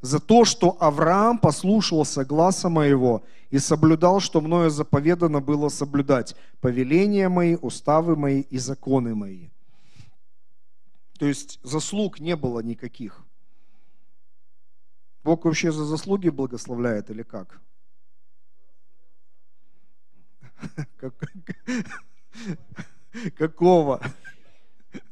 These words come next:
А если нет отца с заслугами?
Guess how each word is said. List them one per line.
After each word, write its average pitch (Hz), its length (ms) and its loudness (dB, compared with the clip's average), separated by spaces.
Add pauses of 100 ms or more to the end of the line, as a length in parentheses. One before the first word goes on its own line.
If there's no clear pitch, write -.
(2500)
А 127 80 0
если 160 360 0
нет 147 280 0
отца 113 480 -6 (1000)
с 120 80 -8
заслугами? 120 800 -4